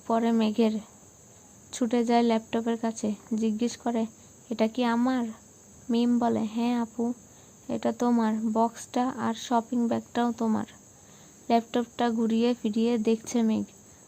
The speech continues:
যেন আকাশ কুসুম কিছু পেয়ে গেছে। তারপর শপিং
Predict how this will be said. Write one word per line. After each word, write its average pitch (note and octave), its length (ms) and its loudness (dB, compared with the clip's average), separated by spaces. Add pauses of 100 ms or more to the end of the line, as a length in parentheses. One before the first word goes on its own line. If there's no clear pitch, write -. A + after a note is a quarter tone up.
(140)
যেন A#3 200 2 (200)
আকাশ A#3+ 360 -2
কুসুম A#3+ 420 -2
কিছু A3+ 380 -4
পেয়ে A3+ 280 0
গেছে। A3 320 -2 (1000)
তারপর A#3+ 440 2 (200)
শপিং A#3+ 400 0